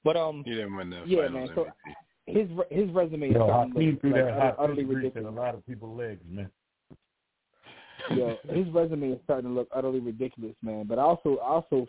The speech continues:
Speaker 1: find it funny. You
Speaker 2: Yeah,
Speaker 1: know, not trying
Speaker 2: Timmy
Speaker 1: to,
Speaker 2: D
Speaker 1: like,
Speaker 2: won
Speaker 1: you
Speaker 2: it
Speaker 1: know.
Speaker 2: three times. So it was Timmy D three,
Speaker 1: Okay.
Speaker 2: Kawhi one, Parker one.
Speaker 1: Okay.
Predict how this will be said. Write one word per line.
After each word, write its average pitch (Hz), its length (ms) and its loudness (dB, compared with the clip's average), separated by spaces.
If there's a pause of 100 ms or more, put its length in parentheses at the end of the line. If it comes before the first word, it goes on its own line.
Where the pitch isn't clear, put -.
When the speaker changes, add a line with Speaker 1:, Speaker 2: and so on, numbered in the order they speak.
(260)
Speaker 1:
find 123 180 2
it 107 160 -4
funny. 113 340 0
You 117 120 -2
Speaker 2:
Yeah, 113 80 0
Speaker 1:
know, 120 100 0
not 131 120 -2
trying 135 140 4
Speaker 2:
Timmy 123 160 2
Speaker 1:
to, 101 40 -16
Speaker 2:
D 120 140 4
Speaker 1:
like, 110 100 0
Speaker 2:
won 110 160 0
Speaker 1:
you 113 60 -2
Speaker 2:
it - 20 -10
Speaker 1:
know. 101 80 -10
Speaker 2:
three 107 160 -6
times. 90 380 -10 (340)
So 85 120 -20
it 85 60 -18
was 82 160 -20
Timmy 101 220 -6
D 95 260 -10
three, 101 200 -4
Speaker 1:
Okay. 104 400 2 (280)
Speaker 2:
Kawhi 98 340 0
one, 90 280 -6
Parker 87 320 -10
one. 80 240 -16 (1400)
Speaker 1:
Okay. 104 420 2